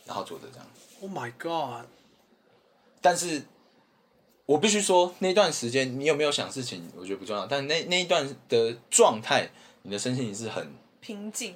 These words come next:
Speaker 1: 安定的。你的，就是你会觉得，啊，什么都跟你没关系，然后你的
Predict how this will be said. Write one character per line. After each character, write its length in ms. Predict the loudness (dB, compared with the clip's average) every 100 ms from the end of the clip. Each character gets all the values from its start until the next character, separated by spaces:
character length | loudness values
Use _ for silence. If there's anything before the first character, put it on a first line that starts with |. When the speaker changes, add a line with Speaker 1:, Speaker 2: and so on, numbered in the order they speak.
| -12
Speaker 1:
安 180 | -12 -10
定 180 | -12 -12
的。 80 | -18 -20 -20 -20 -4
你 80 | 4
的， 140 | 4 4 0
就 100 | 4
是 240 | 4 0 -8 -20 -20 -8
你 120 | -2
会 160 | 6 6
觉 160 | 6 4
得， 380 | 6 4 0 -6 _ _ -12
啊， 100 | -10
什 120 | -8
么 80 | -8
都 100 | -8
跟 120 | -6
你 60 | -8
没 100 | -10
关 160 | -12 -12
系， 140 | -14 -16 -20 _
然 160 | -14 -10
后 180 | -8 -10
你 100 | -12
的 140 | -12